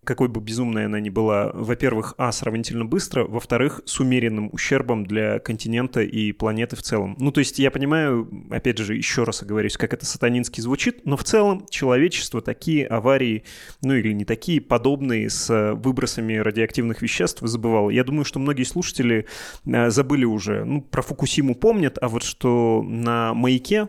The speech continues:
была не так давно утечка радиоактивных материалов, пойди поищи людей, которые это вспомнят. Ну, то есть с Урала тоже там ветром разнесло, европейцы зафиксировали, русские долго молчали. Вот это всё.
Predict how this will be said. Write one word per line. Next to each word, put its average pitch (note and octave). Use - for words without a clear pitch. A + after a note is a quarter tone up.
была A#2+
не A2+
так A2
давно A2+
утечка A2
радиоактивных A2+
материалов, A2
пойди A#2
поищи C3+
людей, A2+
которые A2+
это G#2+
вспомнят. G#2
Ну, B2+
то -
есть G#2+
с -
Урала D#3+
тоже A2+
там G2+
ветром A#2+
разнесло, G#2+
европейцы A2
зафиксировали, A#2+
русские G#2
долго G#2
молчали. C#3
Вот C#3
это C#3+
всё. A2